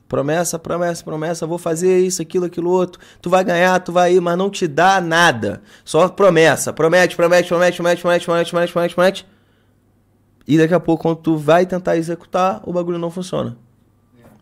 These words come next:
Speaker 1: Óbvio que não funciona.
Speaker 2: Aí some, o cara
Speaker 1: Aí o cara some, daqui um ano some. Vai vender curso de outra coisa, prometendo mais dinheiro fácil.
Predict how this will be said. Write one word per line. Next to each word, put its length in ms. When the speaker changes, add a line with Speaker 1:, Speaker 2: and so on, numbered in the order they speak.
Speaker 1:
Óbvio 260
que 80
não 80
funciona. 420
Speaker 2:
Aí 160
some, 220
o 160
cara 220
Speaker 1:
Aí 160
o 80
cara 160
some, 420
daqui 220
um 120
ano 120
some. 440
Vai 120
vender 220
curso 260
de 80
outra 260
coisa, 340
prometendo 440
mais 240
dinheiro 240
fácil. 360